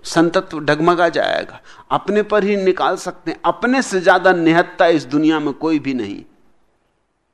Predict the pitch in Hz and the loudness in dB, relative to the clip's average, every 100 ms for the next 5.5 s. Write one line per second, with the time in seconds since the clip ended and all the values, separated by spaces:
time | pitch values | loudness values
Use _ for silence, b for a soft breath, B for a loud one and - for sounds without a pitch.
0 | _ _ _ _ _ _ - 143 196 190 | _ _ _ _ _ _ -14 -10 -8 -6
1 | 233 240 208 - - 240 196 - _ _ | -4 0 0 -2 -6 -6 -6 -12 _ _
2 | _ _ - 214 240 233 202 170 156 139 | _ _ -4 0 2 0 4 4 6 2
3 | 135 - b _ 123 151 180 180 175 156 | -2 -6 b _ -8 0 0 2 0 0
4 | 117 92 - - - 170 180 - 214 - | -4 -6 -10 -18 2 2 2 2 0 2
5 | 127 104 92 - | -2 -2 -8 -16